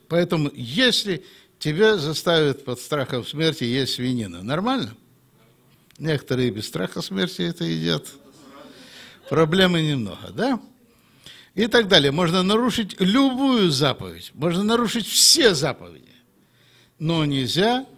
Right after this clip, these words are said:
нарушить ни одну из этих трёх заповедей. Если к тебе приходят и говорят: «Убей этого человека, или мы убьём тебя», да? Знаете,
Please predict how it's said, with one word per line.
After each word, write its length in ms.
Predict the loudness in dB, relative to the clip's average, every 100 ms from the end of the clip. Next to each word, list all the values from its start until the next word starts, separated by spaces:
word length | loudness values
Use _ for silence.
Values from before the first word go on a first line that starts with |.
| _
нарушить 560 | -4 -2 0 -2 -4 -6
ни 80 | -6
одну 320 | -6 -4 -4
из 300 | -4 -8 -6
этих 360 | -6 -6 -10 -10
трёх 380 | -8 -6 -6 -10
заповедей. 680 | -10 -10 -10 -14 -18 -20 -20 _ -20 -20 -20 -10
Если 420 | 0 2 2 0
к 40 | -2
тебе 320 | 0 2 2
приходят 840 | 0 -4 -4 2 2 2 -4 -6 _ _ _
и 140 | -2 0
говорят: 500 | 2 2 0 -2 -8
«Убей 420 | -8 -2 2 2 0
этого 420 | -2 -2 0 -2
человека, 600 | -2 -2 0 0 -2 -4
или 360 | -4 -4 -2 -2
мы 240 | -2 -4
убьём 580 | -4 -8 -4 -4 -4 -8 _ -14
тебя», 340 | -12 -12 -14
да? 240 | -6 -6 -6 _ _ _
Знаете, 300 | -10 -10 -10